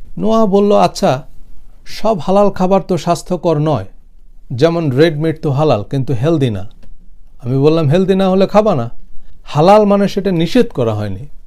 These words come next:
তার মানে এই নয় যে সেটা তোমাকে খেতেই হবে। কোরআনে তো বিষ খেতেও নিষেধ করা হয়নি, তার মানে তো এই নয় যে তুমি বিষ খাবে। হালাল খাবারও ক্ষতিকর হতে পারে, কিন্তু পৃথিবীর কোনো অঞ্চলে হয়তো সে খাবারটাই সহজলভ্য।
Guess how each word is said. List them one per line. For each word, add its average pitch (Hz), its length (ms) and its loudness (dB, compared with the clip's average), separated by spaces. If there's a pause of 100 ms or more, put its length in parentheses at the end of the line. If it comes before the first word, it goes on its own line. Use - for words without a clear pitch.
(180)
তার 156 160 -2
মানে 202 240 0
এই 185 280 2
নয় 190 240 2
যে 143 140 0
সেটা 156 240 -4
তোমাকে 160 360 -6
খেতেই 175 360 -2
হবে। 101 280 -6 (580)
কোরআনে 190 320 0
তো 185 120 2
বিষ 190 260 0
খেতেও 139 260 0
নিষেধ 120 260 -2
করা 107 280 -4
হয়নি, 98 240 -8 (180)
তার 160 160 -4
মানে 185 220 -4
তো 170 120 -4
এই 185 240 2
নয় 175 220 -2
যে 147 100 -2
তুমি 151 200 -4
বিষ 147 260 -2
খাবে। 117 300 -2 (1400)
হালাল 202 360 2
খাবারও 202 400 2
ক্ষতিকর 175 480 0
হতে 170 260 2
পারে, 95 300 -4 (380)
কিন্তু 135 260 -2
পৃথিবীর 165 480 -4
কোনো 175 340 -2
অঞ্চলে 170 540 -2 (400)
হয়তো 156 280 -4
সে 196 240 -2
খাবারটাই 190 500 -2
সহজলভ্য। 107 680 -4